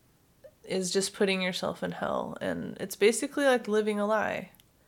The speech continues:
And I really think that that's just what the devil is, you know? It's fear and self-doubt and forgetting who you truly are. It's just those deceptive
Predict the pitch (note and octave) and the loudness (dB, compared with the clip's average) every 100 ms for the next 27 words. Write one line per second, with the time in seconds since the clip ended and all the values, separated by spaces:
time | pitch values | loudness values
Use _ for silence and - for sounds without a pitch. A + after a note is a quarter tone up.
0 | _ _ _ _ _ _ _ _ - A3 | _ _ _ _ _ _ _ _ -8 2
1 | G#3+ A3 B3 B3+ B3+ B3+ A3 G3+ G3+ G#3 | 4 6 4 4 0 0 0 2 0 0
2 | - G#3 - G3+ G3 - F3 F3 E3 F#3+ | -4 -2 -4 -4 -6 -6 -8 0 2 2
3 | E3 E3+ F3 F3 F3 F3 F3 F3+ - - | 0 0 -4 -6 -6 -4 -4 -4 -6 -4
4 | F3+ F3+ F#3 - F3+ F3 F3+ F3 F#3 F#3 | -2 0 -2 -2 -4 -2 -2 -2 -2 -4
5 | F#3 F#3 F3+ F3+ F3+ F3+ F3 - F#3 F3 | -6 -4 -4 -4 -4 -4 -6 -6 -6 -4
6 | E3+ F3+ G#3 F3+ F3+ F#3 - F#3+ F#3 F3+ | 0 4 4 4 0 -6 -4 -4 -4 -6
7 | F#3 - F3+ - F#3 F3+ F3 - - | -6 -2 -2 -4 -6 -6 -8 -16 -20